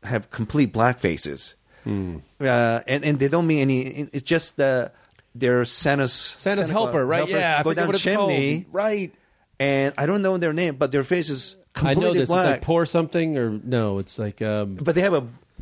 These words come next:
Speaker 1: red lipsticks
Speaker 2: Hey,
Speaker 1: and a
Speaker 2: I
Speaker 1: black face. And so, you know, I grew up in States.
Speaker 2: Yeah,
Speaker 1: And
Speaker 2: we're more sensitive to that. I
Speaker 1: Yeah.
Speaker 2: saw some stuff in Japan that I bought,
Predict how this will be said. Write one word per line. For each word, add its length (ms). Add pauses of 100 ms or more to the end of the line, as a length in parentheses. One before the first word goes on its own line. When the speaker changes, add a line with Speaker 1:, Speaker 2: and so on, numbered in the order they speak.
(160)
Speaker 1:
red 520
lipsticks 920
Speaker 2:
Hey, 180
Speaker 1:
and 80
a 60
Speaker 2:
I 60
Speaker 1:
black 240
face. 440 (400)
And 400
so, 480
you 120
know, 200
I 220
grew 200
up 100
in 80
States. 500 (580)
Speaker 2:
Yeah, 220
Speaker 1:
And 100
Speaker 2:
we're 80
more 200
sensitive 440
to 60
that. 180
I 100
Speaker 1:
Yeah. 140
Speaker 2:
saw 60
some 160
stuff 260
in 80
Japan 680
that 160
I 160
bought, 500